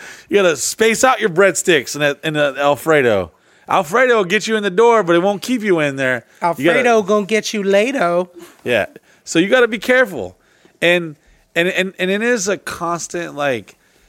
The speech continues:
Speaker 1: commerce, com-, like, trade war
Speaker 2: Yeah, like a
Speaker 1: with
Speaker 2: commerce sort of thing?
Speaker 1: Yeah,
Speaker 2: Yeah.
Speaker 1: it's like,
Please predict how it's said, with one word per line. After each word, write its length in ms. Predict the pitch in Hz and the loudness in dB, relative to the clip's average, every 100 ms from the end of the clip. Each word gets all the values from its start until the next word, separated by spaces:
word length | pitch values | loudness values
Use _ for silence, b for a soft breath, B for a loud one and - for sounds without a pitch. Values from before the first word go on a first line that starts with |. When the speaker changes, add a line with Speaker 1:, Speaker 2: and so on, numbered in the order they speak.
| b b - | b b -14
Speaker 1:
commerce, 960 | - 135 151 143 123 113 - - - _ _ _ | -4 -2 -2 -2 -4 -4 -6 -10 -10 _ _ _
com-, 240 | - 120 123 | -8 -8 -6
like, 280 | 135 117 95 | -4 -4 -6
trade 600 | - - 143 160 156 123 | -12 -4 0 2 0 -2
war 480 | 107 107 101 95 127 | -4 -2 0 0 -2
Speaker 2:
Yeah, 200 | 175 123 | -4 -2
like 160 | 139 131 | -4 -2
a 40 | |
Speaker 1:
with 100 | 120 | 2
Speaker 2:
commerce 360 | 151 190 202 196 | 2 2 0 -2
sort 120 | 214 | -4
of 60 | 190 | -4
thing? 140 | 202 | -2
Speaker 1:
Yeah, 100 | 175 | 2
Speaker 2:
Yeah. 60 | 190 | 2
Speaker 1:
it's 260 | 139 151 185 | 2 -2 -2
like, 160 | 160 | -6